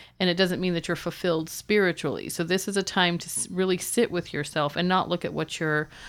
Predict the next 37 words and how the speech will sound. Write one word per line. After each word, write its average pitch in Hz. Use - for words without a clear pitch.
lacking 165
and 185
not 180
look 175
at, 160
uh, 165
anything 208
other 170
than 160
the 160
blessings 147
that 156
you 160
have 143
right 135
now, 123
and 151
sit -
and 156
let 151
that 147
energy 147
kind 143
of 143
ebb 175
out 147
and 151
really 156
reflect 151
on 151
where 147
you've 147
been. 143
It's 185
a 185
time 185
for 165